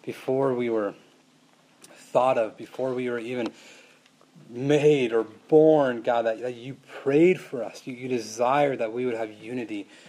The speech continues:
And Lord, I pray that we would develop hearts of love for the people in this room that would show itself by praying for one another. Lord, I,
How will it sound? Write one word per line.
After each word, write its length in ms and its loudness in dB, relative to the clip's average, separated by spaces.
And 120 -4
Lord, 220 4
I 100 2
pray 640 4
that 140 -8
we 100 0
would 120 0
develop 520 4
hearts 500 -2
of 220 -10
love 300 0
for 80 -12
the 60 -8
people 260 -14
in 60 -10
this 220 -12
room 240 -10
that 120 0
would 120 -6
show 360 -4
itself 440 -8
by 120 -12
praying 420 -12
for 140 -16
one 140 -12
another. 420 -14
Lord, 140 0
I, 160 0